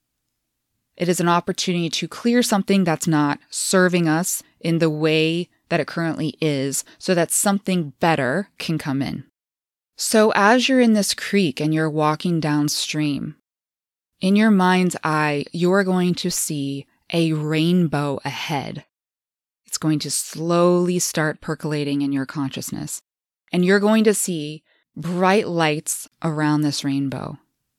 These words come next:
And then you're going to see some other amazing things. Maybe it's a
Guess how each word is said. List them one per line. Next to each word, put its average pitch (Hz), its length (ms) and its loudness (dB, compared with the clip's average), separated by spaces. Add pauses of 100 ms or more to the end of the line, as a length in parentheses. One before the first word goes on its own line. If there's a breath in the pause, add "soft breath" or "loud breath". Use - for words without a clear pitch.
(1080)
And 233 140 4
then 277 140 6
you're 311 100 4
going 277 220 6
to 254 100 6
see 226 300 4
some 220 320 4
other 226 280 6
amazing 147 520 2
things. - 600 -8 (520)
Maybe 170 320 -6
it's 226 180 -4
a 208 140 -2